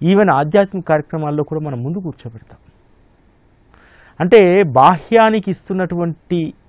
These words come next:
ప్రదర్శనకి ఇస్తున్నటువంటి ప్రాముఖ్యత ఏదైతే అంతరంగం పరిశుద్ధంగా ఉందో,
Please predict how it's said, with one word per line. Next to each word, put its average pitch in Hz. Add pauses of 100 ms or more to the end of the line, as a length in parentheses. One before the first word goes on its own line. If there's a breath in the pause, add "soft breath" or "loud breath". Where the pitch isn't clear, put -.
(460)
ప్రదర్శనకి 160
ఇస్తున్నటువంటి 143
ప్రాముఖ్యత 123 (800 soft breath)
ఏదైతే 180
అంతరంగం 180 (560)
పరిశుద్ధంగా 147
ఉందో, 120